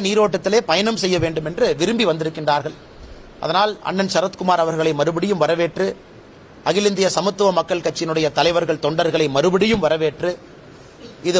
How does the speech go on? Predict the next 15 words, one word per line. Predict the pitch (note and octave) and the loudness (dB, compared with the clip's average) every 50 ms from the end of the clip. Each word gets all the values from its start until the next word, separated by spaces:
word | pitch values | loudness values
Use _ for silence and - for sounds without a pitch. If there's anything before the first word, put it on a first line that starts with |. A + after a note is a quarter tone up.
| D3+ D#3+ | 2 4
பாரதிய | E3+ G3 G#3+ G#3+ G#3 | 4 4 4 2 2
ஜனதா | F#3+ F3+ F3+ - F3 F3 E3+ F3 | 2 0 0 0 -2 -2 -2 -4
கட்சியை | D#3 - - G3+ A3+ G3 | -6 -4 -2 -2 0 0
இன்னும் | F3 F#3+ A3 B3 A#3 - | 2 2 2 2 2 0
பெரிதாகி | F3+ F3+ F#3 F3+ E3+ E3 D#3 D#3 | 0 2 2 2 2 0 -2 -6
இருக்கிறது, | D3+ - D#3 D3+ E3+ G#3 G3 | -6 -4 -2 -2 -2 -2 -2
நம்முடைய | F3+ E3+ E3 D#3+ D3+ C#3+ - | -2 -2 -2 -2 -2 0 2
குடும்பம் | F#3+ F#3+ B3 A#3 G#3+ F#3+ - - D3+ | 2 2 2 2 2 0 0 -2 -6
இன்னும் | F3 G3 G3+ F#3+ F3 | -4 -4 -2 0 0
பெரிதாகி | E3 E3 E3 E3+ E3 C3+ D3+ | 0 2 2 2 2 0 -4
இருக்கிறது. | C#3+ C3+ - D3 D3 C#3+ E3 F3 E3+ - - - - - - - - - - - - - - - - - | -6 -4 -4 -2 0 0 0 -2 -2 -4 -12 -20 -20 -20 -20 -20 -20 -20 -20 -20 -20 -20 -20 -8 -4 -2
அண்ணன் | E3+ G3+ G3+ F#3+ - | 0 0 0 0 0
சரத்குமார் | F3+ G3+ G3 - F#3 G3+ G3+ F#3 F3 F3 | 0 0 0 -2 -2 0 0 2 2 0
அவர்கள் | E3 D#3+ D#3+ D#3 | 0 -4 -6 -6
சொன்னது | D#3 D#3 E3 E3+ D#3+ | -6 -6 -4 -6 -6